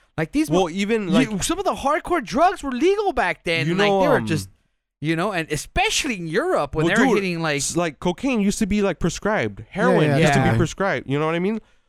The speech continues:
Speaker 2: Like, all that shit. Like, fucking, you guys watch the movie, um, American Sniper, Bradley Cooper?
Speaker 1: Oh, yeah.
Speaker 2: You know,
Speaker 3: No,
Speaker 2: like,
Speaker 3: I haven't watched it.
Speaker 2: so it's based on, like, true events, especially how it ends.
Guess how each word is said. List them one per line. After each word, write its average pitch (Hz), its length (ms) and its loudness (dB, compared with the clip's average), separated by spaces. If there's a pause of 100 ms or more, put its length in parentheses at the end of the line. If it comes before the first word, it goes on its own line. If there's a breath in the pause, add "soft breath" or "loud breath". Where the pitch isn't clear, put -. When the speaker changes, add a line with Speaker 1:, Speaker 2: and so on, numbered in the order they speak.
(100)
Speaker 2:
Like, 131 220 -2 (360)
all 220 160 2
that 196 220 -2
shit. 120 360 -2
Like, 135 200 -4
fucking, 175 340 -4 (160)
you 143 160 -2
guys 185 160 0
watch 180 220 -2
the 175 60 0
movie, 170 360 2
um, 110 320 -2
American 151 380 -2
Sniper, 214 360 -2
Bradley 156 280 -2
Cooper? 247 400 -4
Speaker 1:
Oh, 156 100 -2
yeah. 135 360 -2 (180)
Speaker 2:
You 175 100 2
know, 165 200 4
Speaker 3:
No, - 20 4
Speaker 2:
like, 135 120 4
Speaker 3:
I 127 60 0
haven't 117 240 0
watched 104 220 -2
it. 98 160 -2 (580)
Speaker 2:
so 160 140 -2
it's 139 100 -6
based 160 300 -2
on, 147 100 0
like, 107 140 -2 (180)
true 131 160 -2
events, 123 380 -4 (1200)
especially 143 380 -4
how 127 180 0
it 117 80 -2
ends. 139 380 -4